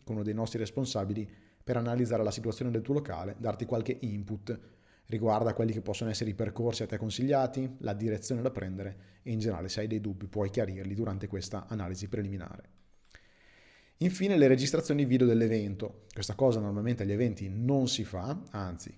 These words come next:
è raro che, eh, si diano anche le registrazioni dell'evento, in questo caso diamo le registrazioni integrali del forum della ristorazione.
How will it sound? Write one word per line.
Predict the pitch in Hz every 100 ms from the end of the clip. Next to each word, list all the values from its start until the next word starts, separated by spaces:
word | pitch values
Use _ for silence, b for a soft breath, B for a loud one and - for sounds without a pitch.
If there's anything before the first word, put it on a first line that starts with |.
| - - -
è | - 104
raro | 117 104 92 85 - -
che, | - 104 - 104 95
eh, | 92
si | -
diano | 110 110 101
anche | 110 104
le |
registrazioni | 101 104 104 110 123
dell'evento, | 113 156 101 87 90
in | 101
questo | 117 135
caso | 101 104
diamo | 110 131 139
le | 135
registrazioni | 123 117 131 120 - 92 -
integrali | 160 143 135 135 139 147
del | 147 139
forum | 139 98 101
della | 95 90
ristorazione. | 95 - - - - -